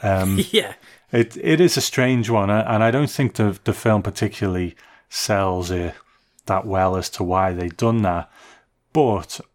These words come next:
Speaker 1: I think as it goes on, I begin to understand why a bit more. Uh, but at that point, <laughs> but at that point in the beginning, it doesn't really make sense.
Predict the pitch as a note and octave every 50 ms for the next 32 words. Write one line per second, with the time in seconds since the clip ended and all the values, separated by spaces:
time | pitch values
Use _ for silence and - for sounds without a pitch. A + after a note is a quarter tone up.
0 | _ _ - B2+ A#2 A2 - - D3+ D3 C#3 A#2+ - - - - - B2 A#2 A#2
1 | G2 G#2 G#2 G2 - - G#2+ G2+ G2+ G2 F#2 G#2 A#2+ A#2+ A2 F#2+ F2 E2+ E2+ -
2 | _ _ _ _ _ _ _ _ - - B2+ G#2+ F#2 F2 G#2 F#2 F2 G#2+ G2+ G2
3 | - - G2+ F#2+ F#2 F2+ E2+ F2+ - - - - G#2 F2+ F2+ F2 E2+ E2+ D#2+ F#2
4 | F2+ F#2 F#2 F2 F2 F2 F2 F2 F#2+ G#2 G#2 F2+ G2+ F#2+ F#2 G#2 G#2 G#2+ G#2+ G#2
5 | F#2 F2+ F2 E2+ - _ _ _ _ _ _ _ - _ _ _ - A#2 A2 -
6 | - - A#2 G#2+ G#2 G2+ G2+ - C3 A2 - - - A#2+ A2+ G#2 G#2 - - -
7 | - - F3 - D#3 C#3+ - - C#3 A2 D#3+ E3 - - - C#3 B2 A#2 - C#3
8 | C#3 B2+ - - - A#2 A#2 G#2 - A2+ G#2 G2 - G2+ F#2 F2 B2 B2 B2 A2+
9 | G2 F2 E2 D#2+ - _ _ _ _ _ _ _ - - C#3 B2+ - - - C3
10 | G2 A2+ A2 A2 G#2 G#2+ G#2+ G#2 G2 F#2+ F#2+ F#2+ F#2 F#2+ F#2 F2+ - - - -
11 | G2 F2+ E2 D2+ - - - - - -